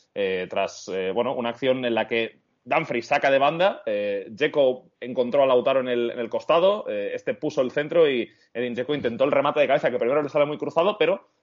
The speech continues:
el balón rebota en Di Lorenzo y le queda otra vez a él para,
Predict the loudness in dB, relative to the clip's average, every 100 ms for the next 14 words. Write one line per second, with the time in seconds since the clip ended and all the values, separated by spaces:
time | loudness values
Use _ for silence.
0 | -12 -6 -4 -2 -2 0 -2 0 0 0
1 | -2 -2 0 0 0 2 0 -2 -2 0
2 | 0 -2